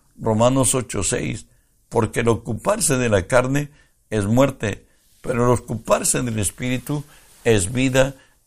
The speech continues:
y paz." Recuerde que la ley era, "Haz esto o morirás." Y finalmente, Romanos tres veintitrés nos diría, "Por cuanto todos pecaron, están destituidos de la,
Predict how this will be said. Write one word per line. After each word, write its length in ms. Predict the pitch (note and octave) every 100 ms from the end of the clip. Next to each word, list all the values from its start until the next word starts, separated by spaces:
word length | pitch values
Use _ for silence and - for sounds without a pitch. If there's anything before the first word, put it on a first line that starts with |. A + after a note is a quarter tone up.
| _
y 120 | A2
paz." 540 | G#2 A#2 A#2 A#2 - - _ _ _ _
Recuerde 760 | G2 G#2 F#2 C3 B2 A#2 G#2 - _ _ _ _
que 120 | A#2
la 160 | A2 A#2
ley 320 | C#3+ E3 -
era, 460 | - A#2+ G#2 G#2+ - _ _
"Haz 280 | - G#2+ -
esto 520 | C3+ C3+ - - - _
o 140 | A2+
morirás." 720 | A2 A2 G#2 G2+ A#2 A#2 - _ _ _ _
Y 140 | - G2
finalmente, 840 | F#2 G#2+ G2+ A2 A#2+ A#2 A#2+ A2+ - _ _ _ _ _ _ -
Romanos 520 | A#2 A2+ A#2+ B2+ -
tres 240 | A#2+ A#2+
veintitrés 560 | A#2 A2+ A2+ G2 C3+ C#3
nos 180 | B2 F#2+
diría, 460 | G#2 G2+ A2+ A#2+ - _ _ _
"Por 260 | A2+ G#2+ -
cuanto 440 | B2+ A#2+ A#2+ G#2
todos 440 | - E3+ F3 A#2+
pecaron, 640 | - G2+ - A#2 A2+ A2+ - _ _ _ A#2+
están 480 | A2 - B2+ B2+
destituidos 1040 | A#2+ G#2 - G#2+ - F#2+ A2+ - C3+ A2+ - - - - - -
de 200 | A2 A2
la, 320 | G#2+ A2 A2+